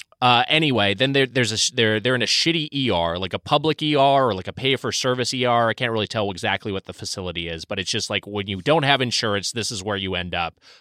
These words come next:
Uh, it's fucking disgusting. Uh, it looks like a, a, you know, Roman lavatory. And, uh, they're in there, and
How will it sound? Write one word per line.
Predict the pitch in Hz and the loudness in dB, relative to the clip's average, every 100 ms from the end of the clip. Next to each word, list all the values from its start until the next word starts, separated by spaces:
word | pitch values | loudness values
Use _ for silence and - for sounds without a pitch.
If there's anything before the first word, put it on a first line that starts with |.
| - | -4
Uh, | 101 90 | 0 0
it's | 95 - - | -2 -4 -6
fucking | - 117 113 101 92 | -2 -2 0 -4 -4
disgusting. | 90 - - 123 - 123 107 101 95 - _ 98 | -4 -2 2 2 2 2 2 0 -4 -18 _ -2
Uh, | 92 90 | 0 0
it | 101 | -2
looks | 104 | -4
like | 110 101 | -4 -2
a, | 101 95 98 | 0 0 -2
a, | - 95 92 87 69 98 | -4 -4 -2 -6 -10 -16
you | 113 | -8
know, | 95 87 | -6 -4
Roman | 90 107 104 98 | -2 -2 -2 -2
lavatory. | 98 95 95 - 95 95 90 - - - | -2 -2 -4 -2 -2 -2 -4 -10 -20 -4
And, | 117 104 101 | 0 2 4
uh, | 98 98 | 4 2
they're | 92 123 120 | 4 4 4
in | 113 | 2
there, | 110 104 101 95 - - - | 2 2 0 -2 -10 -16 -4
and | 120 110 104 98 | 2 2 2 -2